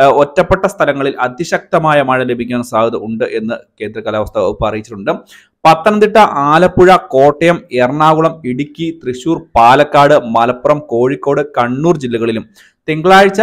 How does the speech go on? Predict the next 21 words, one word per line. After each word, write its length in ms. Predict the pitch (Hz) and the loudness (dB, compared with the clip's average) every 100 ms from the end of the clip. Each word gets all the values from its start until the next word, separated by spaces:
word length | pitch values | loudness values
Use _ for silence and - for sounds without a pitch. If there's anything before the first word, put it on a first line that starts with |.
| - | -2
ഇടുക്കി, 540 | 156 151 170 - 214 151 | -4 -4 -6 -6 -8 -4
മലപ്പുറം 640 | 139 139 147 170 170 165 | 0 0 0 0 -2 -2
ജില്ലകളിലുമാണ് 760 | 135 127 127 135 131 120 120 120 | -6 -6 -4 -4 -4 -4 -4 -4
യെല്ലോ 380 | 120 127 139 - | -4 -2 -4 -2
അലർട്ട് 320 | 113 110 113 - | -6 -6 -10 -12
പ്രഖ്യാപിച്ചിരിക്കുന്നത്. 840 | 104 - 107 107 107 104 107 104 107 _ _ _ _ _ _ _ _ _ _ - | -14 -10 -8 -8 -8 -6 -6 -6 -8 _ _ _ _ _ _ _ _ _ _ -4
അപ്പോൾ 260 | 147 147 | -2 0
പൊതുജനങ്ങൾ 360 | 139 131 135 139 | -2 -2 -2 -4
പ്രത്യേകം 600 | 139 120 131 127 139 123 | -6 -6 -4 -4 -6 -6
ജാഗ്രത 440 | 120 120 113 123 | -2 -2 0 -2
പാലിക്കുക. 600 | 127 123 113 107 113 160 - - _ - | 0 0 -2 -4 -2 -2 -4 -20 _ 0
കേരള, 360 | 165 180 196 214 180 | 2 4 4 4 2
കർണാടക, 400 | 156 160 165 170 | 0 2 2 2
ലക്ഷദ്വീപ് 680 | 160 131 - 170 185 185 | 2 -2 -4 -2 0 2
തീരങ്ങളിൽ 400 | 156 131 123 135 | 2 0 0 -2
മത്സ്യബന്ധനത്തിന് 800 | 131 127 131 160 160 160 160 165 | 0 -2 -2 -4 -4 -4 -6 -8
പോകരുതെന്ന് 880 | 160 147 160 180 190 131 113 107 120 | -4 2 4 4 4 2 -2 -4 -6
നിർദ്ദേശമുണ്ട്. 540 | 120 135 135 139 113 | -2 -2 -2 -4 -2
വിവിധ 380 | 160 151 165 196 | -2 -2 -2 0
തീരങ്ങളിൽ 480 | 202 170 147 143 165 | 2 2 2 -2 -4
മണിക്കൂറിൽ 600 | 139 135 139 165 170 180 | -4 -4 -2 0 0 -2